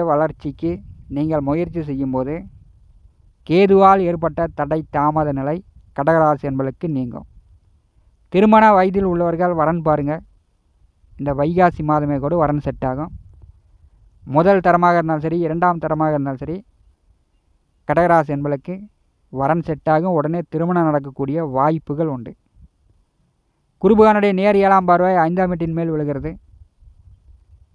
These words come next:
குலதெய்வம் கோயிலுக்கு போயிட்டாங்க. குலதெய்வ அருள் பரிபூர்ணமா கிடைக்கும். பூர்வீக சொத்துக்கள் சார்ந்த பிரச்சனைகள், வழக்கு வில்லங்க, கோர்ட்டு கேஸு, சட்ட சிக்கல் இருந்துச்சுன்னா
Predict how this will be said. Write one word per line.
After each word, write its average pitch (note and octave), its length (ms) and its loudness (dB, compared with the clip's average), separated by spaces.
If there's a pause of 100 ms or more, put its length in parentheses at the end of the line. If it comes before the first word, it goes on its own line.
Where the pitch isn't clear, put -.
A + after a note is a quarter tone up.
(100)
குலதெய்வம் F3+ 520 0
கோயிலுக்கு D3+ 260 -4
போயிட்டாங்க. D3 360 -4 (1400)
குலதெய்வ D#3+ 480 0
அருள் D3+ 260 -2
பரிபூர்ணமா D3 460 -2
கிடைக்கும். C#3 360 -6 (1000)
பூர்வீக F3+ 280 4
சொத்துக்கள் E3+ 560 -4
சார்ந்த D#3+ 340 0
பிரச்சனைகள், D3+ 640 -4 (220)
வழக்கு D3+ 340 -2
வில்லங்க, D3+ 380 -2
கோர்ட்டு D3+ 300 -4
கேஸு, D3 280 -6
சட்ட D3+ 320 -6
சிக்கல் D3+ 340 -8
இருந்துச்சுன்னா C3+ 340 -6